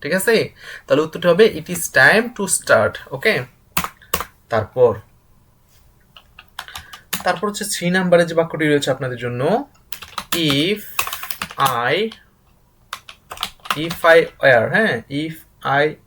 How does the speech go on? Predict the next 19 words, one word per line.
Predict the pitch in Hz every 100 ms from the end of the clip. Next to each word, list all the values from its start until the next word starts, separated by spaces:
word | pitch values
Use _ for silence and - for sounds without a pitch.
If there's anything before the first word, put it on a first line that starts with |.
| _ _ -
were | 135 127 147 165 - 135
ever, | 110 107 117 165 208 - - - - - - - _ - - _ - -
হ্যাঁ, | 180 139 117 - - 117
ব্র্যাকেটে | 110 - 131 135
হচ্ছে | 147 - - 185 165 220 285 - _ - - - -
fly। | 123 98 92 - _ _ _ _ _ - _ _ - - _ - _ _ _ - - - - - - - - - _ - - -
ঠিক | 127 147
আছে? | 214 147 117 - _ _ 160
If | 180 165 165
I | 170 160
were | 160 165
a | 143
bird, | 196 247 - _ - 131
I | 143 -
fly। | 110 92 - _ - - - _ - - - -
তাহলে | 196 196 175
লক্ষ্য | - 190 185
করেন, | 147 175 190 170
এখানে | 170 196